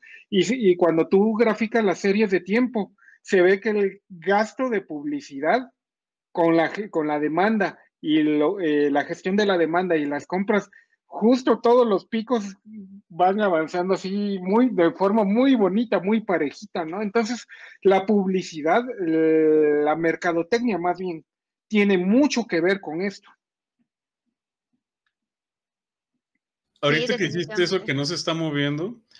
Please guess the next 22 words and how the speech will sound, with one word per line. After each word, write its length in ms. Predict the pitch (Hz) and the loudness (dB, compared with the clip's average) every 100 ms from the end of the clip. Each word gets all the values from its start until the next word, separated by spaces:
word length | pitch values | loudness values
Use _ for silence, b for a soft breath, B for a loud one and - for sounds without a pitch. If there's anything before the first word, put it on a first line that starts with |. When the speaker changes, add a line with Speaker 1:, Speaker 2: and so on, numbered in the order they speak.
| b b _ | b b _
Speaker 2:
también 260 | 131 127 156 | -4 -2 -2
es 100 | 160 | -4
un 80 | |
problema 360 | 160 160 156 156 | -6 -6 -4 -4
para 160 | 143 117 | -6 -8
las 120 | 107 | -8
empresas 340 | 104 110 131 | -12 -10 -10
pequeñas. 640 | - 110 110 107 95 - _ _ _ _ _ _ | -12 -14 -12 -12 -14 -20 _ _ _ _ _ _
Porque 280 | 131 120 139 | -14 -8 -8
toda 340 | - 180 202 | -6 -2 0
esa 140 | 196 220 | 0 0
mercancía, 680 | 175 156 147 139 160 165 | -2 -2 -4 -2 -2 -2
empresas 380 | 143 127 143 170 | -2 -4 -6 -6
grandes 540 | 139 139 143 143 139 - | -4 -2 -2 -2 -4 -6
tipo 320 | 117 - 110 | -10 -8 -10
Amazon 340 | 113 113 110 | -8 -8 -10
otra 240 | 110 110 107 | -10 -8 -6
vez, 320 | 107 107 104 | -4 -6 -8
Alibaba, 460 | 98 107 107 113 | -10 -8 -6 -2
obviamente 460 | 123 135 135 139 135 | -2 0 -2 -4 -6
pueden 460 | 117 135 156 180 160 | -8 -4 -2 -2 -2
mantenerse. 800 | 135 113 110 123 120 139 175 | -4 -6 -8 -8 -8 -12 -14